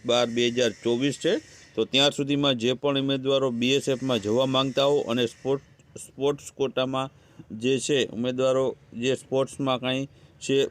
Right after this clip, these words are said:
મેળવેલું હોય તો તે સ્પોર્ટ્સ કોટામાં એપ્લાય કરીને છે બી એસ એફમાં જોડાઈ શકે છે. ત્રીસ બાર બે હજાર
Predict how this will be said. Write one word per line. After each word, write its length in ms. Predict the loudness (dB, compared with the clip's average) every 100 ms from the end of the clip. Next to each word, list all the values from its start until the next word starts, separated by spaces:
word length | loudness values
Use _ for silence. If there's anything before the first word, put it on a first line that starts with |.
| -4
મેળવેલું 680 | -4 0 2 2 2 2
હોય 180 | 2 0
તો 140 | 0 -2
તે 200 | 0 -2
સ્પોર્ટ્સ 480 | -2 -2 -2 -4
કોટામાં 540 | -4 -2 0 0 0 0
એપ્લાય 320 | 0 0 0
કરીને 380 | 0 0 0 -2
છે 140 | -2
બી 200 | 0 2
એસ 160 | 2 0
એફમાં 260 | -4 -4
જોડાઈ 340 | -2 0 2 2
શકે 260 | 0 0
છે. 180 | 2 0 0 -6 -20 -12
ત્રીસ 260 | -2 -2 0
બાર 200 | 0 2
બે 140 | 2 0
હજાર 200 | 2